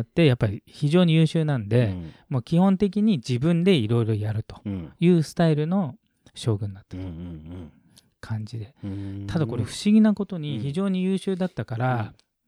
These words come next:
Speaker 2: うん。
Speaker 1: よく、あの、明治維新、えーと、幕府が倒れる時って、
Speaker 2: はい。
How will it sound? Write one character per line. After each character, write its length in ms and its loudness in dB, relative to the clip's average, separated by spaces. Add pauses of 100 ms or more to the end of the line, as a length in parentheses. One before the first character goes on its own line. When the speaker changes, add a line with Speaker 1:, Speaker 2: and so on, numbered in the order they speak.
Speaker 2:
う 20 -20
ん。 20 -20 (560)
Speaker 1:
よ 100 0
く、 320 -2
あ 60 -4
の、 320 -8 (760)
明 240 0
治 140 -6
維 60 -4
新、 320 -10 (600)
え 260 -4
ー 20 -10
と、 400 -8 (360)
幕 280 2
府 120 2
が 140 -2
倒 160 4
れ 100 4
る 80 0
時 260 -8
っ 20 -12
て、 40 -20
Speaker 2:
は 200 -2
い。 160 -8